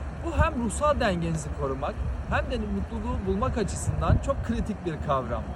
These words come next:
Beklentisizlik bir duruma ya da kişiye dair sonucu kontrol etmeye çalışmadan olan olduğu gibi kabul etmeyi öğrenmek demektir. Bu hiçbir şey istememek değil, aksine sonuçlara fazla bağlanmadan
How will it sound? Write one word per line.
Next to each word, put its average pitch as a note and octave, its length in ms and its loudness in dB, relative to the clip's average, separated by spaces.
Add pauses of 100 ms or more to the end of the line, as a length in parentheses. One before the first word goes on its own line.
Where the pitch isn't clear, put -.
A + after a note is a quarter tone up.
(960)
Beklentisizlik C#4+ 960 -6
bir C4+ 240 -4
duruma A#3+ 300 4
ya C4 140 0
da F#3 120 -2
kişiye F3+ 580 0 (360)
dair E3+ 380 4
sonucu G#3+ 520 -2
kontrol A#3 400 0
etmeye A3+ 380 0
çalışmadan F3+ 720 0 (160)
olan C#4+ 260 4
olduğu C4+ 380 2
gibi F#3 280 0
kabul A3 320 0
etmeyi E3+ 400 2
öğrenmek D#3+ 600 2
demektir. A#2+ 520 -4 (540)
Bu D4+ 80 -2
hiçbir - 440 -2
şey B3 240 -4
istememek G#3 640 -2
değil, C#4 240 -2 (380)
aksine B3+ 580 0 (460)
sonuçlara C4 560 2
fazla G#3+ 500 2
bağlanmadan G3 840 4